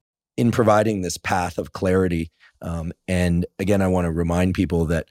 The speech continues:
whether or not you feel you're doing well in life, um, maybe even in all domains of life, or whether or not you're experiencing challenge in any or perhaps even all domains of life, going into those cupboards is clearly of immense value. And you've, you've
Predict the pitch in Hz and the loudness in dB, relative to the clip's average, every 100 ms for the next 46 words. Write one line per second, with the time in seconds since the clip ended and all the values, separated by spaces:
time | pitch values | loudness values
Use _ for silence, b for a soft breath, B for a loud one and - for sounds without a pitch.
0 | _ 107 113 117 110 95 90 - 107 95 | _ 2 4 4 2 0 -2 0 0 0
1 | 90 95 92 85 85 98 107 92 82 80 | 0 0 -2 0 0 2 2 0 -4 -4
2 | 104 - _ - 82 82 80 78 - b | -6 -10 _ -12 -8 -6 -6 -8 -12 b
3 | b - 95 98 92 85 82 90 87 90 | b -8 -4 -2 -2 -2 0 2 2 0
4 | 80 80 82 78 82 80 85 90 92 90 | -2 -4 -6 -4 -4 -4 -2 0 2 0
5 | 80 82 76 - 90 78 - 80 - 78 | 0 -2 -4 -4 -2 -2 -4 -6 -4 -2
6 | 85 90 76 - - 80 76 82 87 85 | 0 0 -2 -8 -8 -8 -6 -4 -2 -2
7 | 78 - _ _ _ _ _ _ 82 76 | -2 -8 _ _ _ _ _ _ -6 -6
8 | - 73 76 - 85 92 90 - 82 76 | -6 -8 -8 0 2 2 0 -4 -4 -4
9 | 73 76 73 78 73 - b b b b | -4 -6 -6 -4 -4 -8 b b b b
10 | b b _ _ _ _ _ - 127 123 | b b _ _ _ _ _ 2 4 4
11 | 113 104 95 - 95 90 82 76 - - | 2 0 0 -2 -4 -4 -4 -6 -10 -14
12 | _ 85 80 - - 98 90 82 76 80 | _ -10 -10 -8 -2 0 0 -2 -4 -6
13 | 76 73 - 73 69 73 71 73 76 80 | -8 -8 -8 -6 -6 -6 -6 -6 -6 -6
14 | 78 - - 80 76 | -8 -12 -12 -10 -12